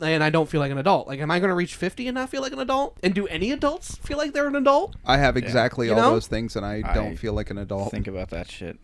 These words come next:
Speaker 3: all
Speaker 1: It's
Speaker 3: the
Speaker 1: just
Speaker 3: time.
Speaker 2: I have a kid. I have, I have a steady relationship. I have a great job.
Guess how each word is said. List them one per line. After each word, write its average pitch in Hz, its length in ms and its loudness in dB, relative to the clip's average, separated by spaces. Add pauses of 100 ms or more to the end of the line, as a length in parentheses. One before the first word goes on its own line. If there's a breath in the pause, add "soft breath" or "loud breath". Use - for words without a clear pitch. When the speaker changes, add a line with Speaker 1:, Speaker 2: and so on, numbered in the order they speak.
(100)
Speaker 3:
all - 80 -14
Speaker 1:
It's - 160 -6
Speaker 3:
the 233 80 -2
Speaker 1:
just 110 260 -4
Speaker 3:
time. 117 80 0
Speaker 2:
I 131 60 4
have 127 240 2
a 120 80 -4
kid. 107 260 -4
I 98 220 -4
have, 107 280 -4 (240)
I 104 180 -4
have 101 300 -4
a 92 280 -6
steady 104 260 -6
relationship. 98 800 -8
I 78 140 -4
have 98 260 -4
a 95 60 -6
great 95 280 -6
job. 90 480 -6